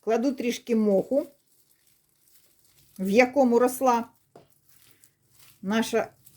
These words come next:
красунька. Ось так, шар моху. Невеликий шар моху.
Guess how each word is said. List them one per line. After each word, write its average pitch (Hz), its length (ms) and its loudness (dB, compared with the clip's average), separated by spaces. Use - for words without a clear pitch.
красунька. 254 880 0
Ось 202 140 -4
так, 202 380 0
шар 226 280 -2
моху. 190 520 -2
Невеликий 220 680 2
шар 170 320 -10
моху. 294 360 -6